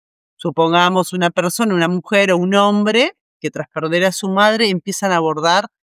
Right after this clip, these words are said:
con los hilos de la mamá. Entonces, cada puntada es una memoria, pero también es una nueva vida, es un nuevo comienzo, o es un nuevo aprendizaje.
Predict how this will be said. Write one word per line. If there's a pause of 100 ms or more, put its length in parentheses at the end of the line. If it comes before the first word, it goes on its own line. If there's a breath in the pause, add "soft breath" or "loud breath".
con
los
hilos
de
la
mamá. (640)
Entonces,
cada
puntada
es
una
memoria,
pero
también
es
una
nueva
vida,
es
un
nuevo
comienzo, (460)
o
es
un
nuevo
aprendizaje.